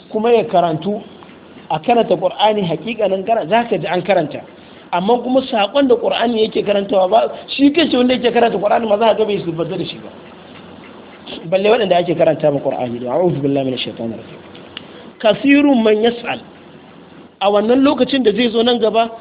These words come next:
masu tambaya suna da yawa, masu roƙo suna da yawa. A taimaka mashi, a bashi, a yi kaza, a yi kaza. قليل من يعطي، masu bayarwa kuma kaɗan ne. Sun maƙale. Yutiluna fihi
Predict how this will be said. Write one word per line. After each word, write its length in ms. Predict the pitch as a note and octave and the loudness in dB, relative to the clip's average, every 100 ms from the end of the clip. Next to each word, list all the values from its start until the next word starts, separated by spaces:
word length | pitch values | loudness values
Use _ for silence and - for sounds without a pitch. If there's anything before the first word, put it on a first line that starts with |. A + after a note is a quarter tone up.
| - | -8
masu 320 | E3+ F#3 F#3 | -4 -4 -4
tambaya 400 | B3+ G#3+ G3 A3 | -2 -2 2 2
suna 240 | G#3 A3 G#3+ | 2 0 0
da 100 | B3 | 2
yawa, 280 | D4 C#4 - - | 0 0 -4 -4
masu 240 | F3+ F3+ B3 | -2 0 2
roƙo 320 | G3+ A#3+ A3+ | 2 0 -4
suna 220 | A#3 G3+ | 0 0
da 100 | F3 | 0
yawa. 240 | D3+ B2 - - - - - - - - - C#3 - | -2 -2 -2 -10 -20 -20 -18 -18 -20 -20 -10 -10 -6
A 120 | D3+ D3+ | -4 -2
taimaka 480 | F3+ F3 D3 D#3+ | 0 0 2 2
mashi, 320 | D#3+ D3 C3 - | 2 -2 -4 -4
a 140 | E3+ D#3+ | -2 2
bashi, 440 | F3+ F3 - A#2+ - - | 4 2 0 -6 -10 -2
a 120 | F#3+ | 0
yi 100 | G3 | 0
kaza, 320 | F#3 D#3 D#3+ D#3+ | 0 0 0 0
a 60 | |
yi 100 | F#3 | -2
kaza. 280 | F3+ D3+ C3 - - - - G#3+ | 0 -2 -2 -8 -16 -20 -10 -2
قليل 440 | G#3 A3+ B3+ B3+ | 0 2 2 4
من 300 | B3 G#3+ G3+ | 2 4 2
يعطي، 440 | A#3+ - - D#3 D3 | 2 0 0 -6 -4
masu 240 | E3+ F3 | -2 -2
bayarwa 360 | G3+ A3+ G#3 F#3+ | 2 2 2 0
kuma 180 | F#3+ G3+ | 0 -2
kaɗan 380 | - - D4 A3 | -2 -2 -2 -2
ne. 100 | D#3 - - - - - - - - - - - - - - - | -6 -12 -20 -20 -20 -20 -20 -20 -20 -20 -20 -20 -20 -20 -20 -8
Sun 160 | C4 B3+ | -6 -2
maƙale. 360 | C4+ B3+ D#3+ B2+ - - - - - - - - - - - - A3+ - - - - - - - - - - - - - - - - - - - - - | -4 -4 -10 -14 -20 -20 -20 -20 -20 -20 -18 -16 -16 -16 -16 -16 -14 -14 -16 -20 -20 -18 -18 -20 -20 -20 -20 -20 -20 -20 -20 -20 -20 -20 -20 -20 -16 -6
Yutiluna 840 | F#3+ G#3+ A3 C4+ C4+ C#4+ D4 B3+ | -2 -2 0 0 2 2 2 0
fihi 220 | A#3 B3+ | 2 2